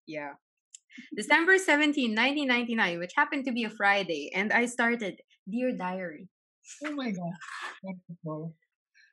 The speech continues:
Speaker 1: But I, I mostly wrote my entries in Tagalog. So that's the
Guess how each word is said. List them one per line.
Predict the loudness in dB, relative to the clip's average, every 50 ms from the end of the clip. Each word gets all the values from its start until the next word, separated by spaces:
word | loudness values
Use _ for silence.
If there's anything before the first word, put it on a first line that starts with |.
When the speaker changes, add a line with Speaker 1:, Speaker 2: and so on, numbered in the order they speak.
| _ _ 2
Speaker 1:
But | 4 4 4 4 6
I, | 6 6 6 6 6
I | 6 4 4
mostly | 4 4 4 4 4 4 4 6 6 8
wrote | 8 8 6 6 4
my | 4 4 4 2
entries | 0 0 -2 -2 -2 -2 -2 -2 -2 -4
in | -2 -2
Tagalog. | 0 0 0 2 0 0 0 -4 -8 -10 -12 _ -14
So | -8 -6 -4 -2
that's | -2 -2 -4 -4 -2
the | 0 0 2 0 0